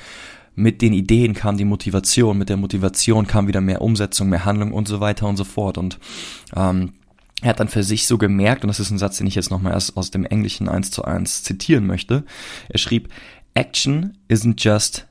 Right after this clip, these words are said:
the effect of motivation, it is also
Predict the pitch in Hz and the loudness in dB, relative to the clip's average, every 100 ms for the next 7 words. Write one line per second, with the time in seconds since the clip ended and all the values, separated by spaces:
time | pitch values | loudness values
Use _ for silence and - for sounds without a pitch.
0 | - 95 101 98 - - - - 98 104 | -12 -6 -2 -4 -2 -2 -2 -4 -4 -2
1 | 98 101 92 95 - 92 87 _ _ _ | -2 -2 0 0 0 -4 -6 _ _ _
2 | - 104 104 - 101 104 - 101 | -2 0 0 0 -2 0 -2 -4